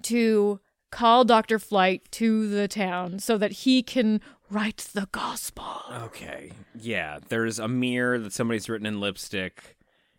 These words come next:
Speaker 1: The monster. It's determined it's the monster.
Speaker 2: Yeah, it's the ancient evil. Is that what it is? Or the ancient demon?
Speaker 1: Petroleum-based ancient being.
Speaker 2: No, the, the, I'm telling you, these are the words written on the mirror.
Speaker 1: Oh,
Speaker 2: It
Speaker 1: I'm
Speaker 2: says,
Speaker 1: sorry.
Speaker 2: "Doctor Flight, the ancient demon, or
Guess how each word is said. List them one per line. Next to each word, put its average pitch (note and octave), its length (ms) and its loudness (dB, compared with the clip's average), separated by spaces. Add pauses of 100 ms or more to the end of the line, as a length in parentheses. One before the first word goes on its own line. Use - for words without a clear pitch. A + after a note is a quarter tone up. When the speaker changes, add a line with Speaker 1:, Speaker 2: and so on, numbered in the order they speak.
(140)
Speaker 1:
The B3 80 6
monster. D4 480 8
It's A3+ 180 2
determined E4+ 420 2
it's F4+ 140 -6
the G#4+ 120 2
monster. A3 580 2
Speaker 2:
Yeah, B2 500 2
it's C3 240 -6
the D3 480 2
ancient D#3 600 2
evil. D#3 480 -4 (100)
Is D#3+ 80 -8
that F3 80 -2
what F3+ 100 0
it F#3 100 -4
is? G#3 160 -6
Or C#3+ 120 -2
the B2+ 180 -4
ancient C#3+ 380 -4
demon? G#3 140 -8
Speaker 1:
Petroleum-based A#3+ 1000 4 (120)
ancient A#3 460 -2
being. G3+ 320 2
Speaker 2:
No, - 100 4
the, D3 120 2
the, B2+ 160 0
I'm F3+ 100 2
telling G#3 380 0
you, C3 60 -10
these E3+ 180 -4
are A3+ 80 4
the D3+ 200 -2
words C3 520 2
written B2 200 -2
on A#2+ 120 -2
the A2 60 -2
mirror. G#2+ 400 -2
Speaker 1:
Oh, B3 120 10
Speaker 2:
It - 20 8
Speaker 1:
I'm G3+ 60 4
Speaker 2:
says, G#3+ 120 2 (160)
Speaker 1:
sorry. A#3 140 -2 (200)
Speaker 2:
"Doctor F#3 460 6
Flight, D3+ 500 6
the C#3+ 340 2
ancient D3 600 2
demon, G2+ 540 0
or G#2 180 -8